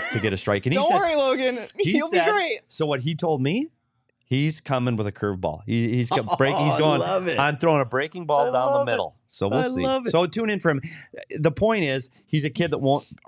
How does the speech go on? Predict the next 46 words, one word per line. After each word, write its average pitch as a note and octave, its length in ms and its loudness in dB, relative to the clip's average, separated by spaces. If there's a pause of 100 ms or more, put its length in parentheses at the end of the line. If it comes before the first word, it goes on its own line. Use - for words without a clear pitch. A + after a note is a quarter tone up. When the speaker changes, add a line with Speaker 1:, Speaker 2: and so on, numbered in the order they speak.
Speaker 1:
hu-, A2+ 100 -8 (180)
be A#2+ 140 2
hurt B2 360 0
by A2+ 140 2
another A2 420 0
year G#2+ 160 0
of G2 140 -2
development. G#2 500 0 (920)
But A2 140 0
this C3 240 -2
little D#3+ 240 0
showering C3+ 580 0
of, A#2 200 -2
"God, D#3 140 -2
this E3+ 140 -4
is C#4+ 80 -8
kinda G3 200 -4
cool D3+ 260 -2
around F2 240 -2
here." E2+ 300 -4 (280)
And, G2 540 0 (320)
uh, G1+ 320 -10 (180)
uh, - 460 -10
he - 220 -4
saw G#2+ 180 -2
Austin G2+ 360 -2
Matthews C#3+ 380 -4
the F#2 60 -4
other D#2 160 -2
day. C#2+ 160 -10
Austin G2 240 -2
Matthews A#3 360 -2
is G2+ 120 -6
here A2 80 -2
in G2+ 80 -2
the F#2 60 -2
Valley F#2 240 0
skating F#2 340 -6
right E2+ 160 -10
now. E2+ 160 -8
Clayton - 260 -4
Keller's C4 340 -2
here D3 100 -2
in B2 80 -2
the G#2+ 60 -2
Valley. G#2 100 -4